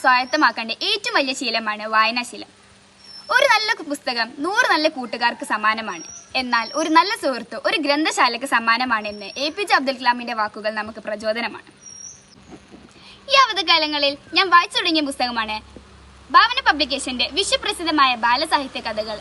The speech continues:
എന്ന ഈ പുസ്തകം. വിശ്വപ്രസിദ്ധമായ നൂറ് ബാലസാഹിത്യ കഥകൾ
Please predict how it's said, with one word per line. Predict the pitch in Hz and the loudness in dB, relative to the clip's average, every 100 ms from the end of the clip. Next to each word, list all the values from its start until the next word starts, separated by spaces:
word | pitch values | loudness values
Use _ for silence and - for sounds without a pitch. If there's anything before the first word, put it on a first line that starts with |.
| - | -2
എന്ന | 370 381 - | 0 0 0
ഈ | 370 | -2
പുസ്തകം. | 320 233 - 208 - - - - - - - - - - - - - - - - - - | -2 -6 -10 -10 -12 -18 -18 -18 -20 -20 -20 -20 -20 -20 -20 -20 -20 -20 -20 -20 -20 -6
വിശ്വപ്രസിദ്ധമായ | 440 480 554 480 415 403 381 320 - | -2 2 2 2 2 4 6 6 4
നൂറ് | 294 330 349 302 | -2 0 0 4
ബാലസാഹിത്യ | 262 294 392 403 320 - | 6 6 4 2 2 0
കഥകൾ | 247 233 220 240 | -4 -4 -4 -6